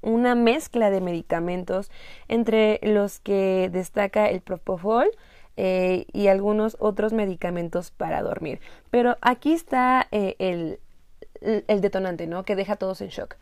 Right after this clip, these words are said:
¿Cómo es que Michael fallece por esa toma de, de medicamentos cuando se supone no los puede suministrar en casa?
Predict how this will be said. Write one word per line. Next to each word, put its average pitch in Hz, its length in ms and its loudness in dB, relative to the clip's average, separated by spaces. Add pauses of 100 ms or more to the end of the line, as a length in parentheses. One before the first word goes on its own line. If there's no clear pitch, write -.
(720)
¿Cómo 277 200 2
es 349 80 0
que 294 200 2
Michael 240 500 0
fallece 202 840 2
por 175 300 -4 (220)
esa 202 360 0
toma 185 340 -2
de, 175 160 -8 (260)
de 208 100 0
medicamentos 190 720 -4
cuando 175 240 -4
se 175 100 -8
supone 190 420 -2
no 196 160 0
los 202 160 -2
puede 190 240 0
suministrar 170 640 -6
en 170 160 -4
casa? 190 400 -2